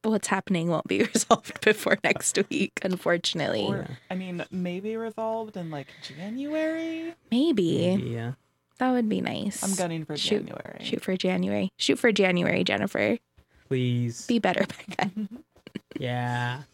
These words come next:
Speaker 2: I don't know what to do without you.
Speaker 1: Yeah.
Speaker 3: Yeah. I do.
Speaker 2: Uh,
Speaker 3: Which is
Speaker 2: uh,
Speaker 3: continue on
Speaker 2: all right.
Speaker 3: with the show. She would want us
Speaker 2: Cold.
Speaker 3: to do that.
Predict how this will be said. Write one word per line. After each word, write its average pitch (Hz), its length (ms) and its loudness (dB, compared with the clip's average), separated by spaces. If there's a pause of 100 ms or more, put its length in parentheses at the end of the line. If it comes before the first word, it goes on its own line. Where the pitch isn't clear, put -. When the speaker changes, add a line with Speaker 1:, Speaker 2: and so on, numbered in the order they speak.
(160)
Speaker 2:
I 220 120 0
don't 214 100 -4
know 202 100 2
what 151 140 0
to 156 80 -2
do 131 140 0
without 127 340 0
you. 151 500 2 (260)
Speaker 1:
Yeah. 180 440 2 (680)
Speaker 3:
Yeah. 120 300 -4 (600)
I 277 140 2
do. 131 420 2 (1500)
Speaker 2:
Uh, 147 60 4
Speaker 3:
Which 175 180 4
is 147 480 0 (160)
Speaker 2:
uh, - 60 -4
Speaker 3:
continue 202 340 4
on 196 60 4
Speaker 2:
all 196 60 2
right. 190 80 2
Speaker 3:
with 170 80 0
the 160 80 0
show. 135 360 -2 (1000)
She 196 220 0
would 180 140 4
want 165 300 2
us 151 180 0
Speaker 2:
Cold. 180 100 -6
Speaker 3:
to 143 80 2
do 131 200 4 (140)
that. - 340 2